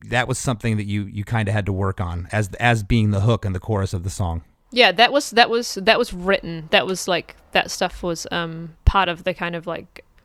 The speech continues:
Speaker 2: mishmash of, of, of, like, words o-, on, on those kind of few pages, was this kind of, like, future things that were gonna go wrong. You know, some of them conveniently rhymed, so it was just kind of, like,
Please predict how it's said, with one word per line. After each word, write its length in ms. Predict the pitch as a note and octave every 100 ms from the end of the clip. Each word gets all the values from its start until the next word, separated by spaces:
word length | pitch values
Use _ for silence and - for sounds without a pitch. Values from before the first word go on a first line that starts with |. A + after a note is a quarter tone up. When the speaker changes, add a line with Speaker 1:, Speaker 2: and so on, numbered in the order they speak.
| _
Speaker 2:
mishmash 560 | F#3 E3+ F#3+ E3+ - -
of, 220 | F3+ E3
of, 280 | - E3 - -
of, 220 | E3 E3
like, 360 | E3 - - -
words 580 | F3 F3 E3+ E3 - - _ _
o-, 80 | F3+
on, 340 | - E3+ E3+ -
on 120 | F#3
those 200 | F3+ F3
kind 140 | G3
of 100 | F#3
few 120 | - F3
pages, 560 | F#3 F3 E3+ E3+ - _ _ _
was 140 | - F#3
this 140 | F3
kind 160 | F#3 E3+
of, 100 | D#3+
like, 340 | F3 - - _ _ _ _ -
future 400 | - F3+ - F3
things 560 | F3+ E3+ E3 - - - _ _ _
that 160 | F#3 E3
were 80 | E3
gonna 260 | F3 F3
go 140 | E3+ E3+
wrong. 420 | E3+ E3 E3+ E3 - _ _ _ -
You 140 | - F3
know, 120 | D#3
some 220 | D#3 D#3+
of 140 | D#3+ F3
them 140 | F3
conveniently 540 | G#3 F3+ E3 E3+ -
rhymed, 360 | E3+ E3+ D#3+ D#3+
so 300 | - - D#3+ D3 -
it 60 |
was 120 | - -
just 220 | - -
kind 160 | -
of, 80 | -
like, 160 | -